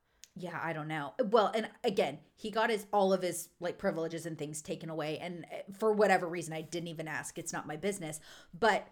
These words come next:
for a couple of weeks. So I'm sure,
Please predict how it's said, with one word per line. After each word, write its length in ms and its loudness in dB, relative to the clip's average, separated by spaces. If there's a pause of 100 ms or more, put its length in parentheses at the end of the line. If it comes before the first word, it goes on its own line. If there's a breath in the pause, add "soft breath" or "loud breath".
(520)
for 160 8
a 60 4
couple 360 0
of 160 -6
weeks. 520 -6 (240 soft breath)
So 540 6
I'm 180 4
sure, 720 2